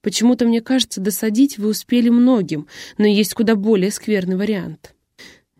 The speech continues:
Бергман не просто весьма талантливый тип с манией величия, а самый настоящий псих, убивший свою мать и брата. Ты можешь поверить в такое?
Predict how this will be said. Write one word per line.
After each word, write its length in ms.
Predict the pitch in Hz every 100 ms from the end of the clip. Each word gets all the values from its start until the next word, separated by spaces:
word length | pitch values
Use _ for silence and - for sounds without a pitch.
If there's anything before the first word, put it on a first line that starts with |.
| 180
Бергман 500 | 170 240 233 247 247
не 120 | 247
просто 400 | 277 320 - 226
весьма 360 | 196 - 226 196
талантливый 600 | 214 208 196 202 185 185
тип 340 | - 302 - _ - -
с 200 | - 220
манией 400 | 214 262 254 240
величия, 680 | 247 220 165 - 160 151 _ _ _ _ _ -
а 120 | 185
самый 380 | - 330 370 262
настоящий 640 | 285 - 185 226 - 208
псих, 560 | 180 - 175 156 - _ _ _ _ _ _ _ _ _
убивший 460 | 165 160 208 - 202
свою 320 | 185 175 175
мать 320 | 180 196 196
и 40 | 180
брата. 500 | 165 196 285 - 180 _ _ _ _ _ _ _ _
Ты 140 | - 185
можешь 540 | 190 254 311 185 - -
поверить 500 | 214 214 185 160 -
в 80 |
такое? 500 | - 196 - 170 170